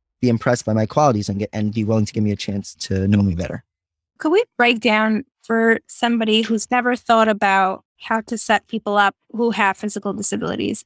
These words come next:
Speaker 2: Are there different categories that you can break them down to? I know offhand, just from listening a little bit, you have the people born,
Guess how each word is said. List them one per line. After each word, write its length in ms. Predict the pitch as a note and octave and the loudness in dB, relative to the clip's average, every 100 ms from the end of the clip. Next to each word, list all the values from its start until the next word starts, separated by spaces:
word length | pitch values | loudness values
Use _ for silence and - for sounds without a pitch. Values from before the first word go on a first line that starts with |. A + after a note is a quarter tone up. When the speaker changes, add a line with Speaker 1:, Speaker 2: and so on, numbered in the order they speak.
| - | -2
Speaker 2:
Are 120 | A3+ | 0
there 240 | A3+ A3 | 2 0
different 460 | G#3+ - A3+ B3 A3 | -2 -4 -4 -2 -6
categories 720 | - B3 B3 A#3 A3+ A3 G#3+ | -2 0 0 0 0 0 -2
that 160 | G#3+ - | -4 -2
you 160 | G#3 | -2
can 500 | G#3 - G3+ G3 G3+ - | -4 -2 0 0 -4 -4
break 240 | - A3+ A3+ | 0 0 0
them 240 | A3+ G#3+ | 0 0
down 320 | G#3 F3+ F3 D#3+ | 2 0 0 -4
to? 340 | G3+ - - - | -6 -8 -8 -2
I 120 | G#3+ | 2
know 440 | A3 A3 G#3+ - - | 4 4 2 -2 -4
offhand, 560 | - A3 - G#3+ G3+ G3+ | 0 0 0 0 0 -2
just 160 | G3+ - | -6 -6
from 180 | G#3 | -4
listening 340 | G3+ G3+ G3+ G3 | -2 -4 -4 -2
a 20 | |
little 180 | F#3 F#3 | -2 -2
bit, 300 | F3+ G3 - | 0 0 0
you 120 | G#3+ | -4
have 260 | G3+ - - | -2 -2 -4
the 80 | G#3 | -8
people 280 | G#3+ - G#3 | -8 -4 -4
born, 600 | F#3+ A3 A3 A3+ C#4 | 0 2 2 2 0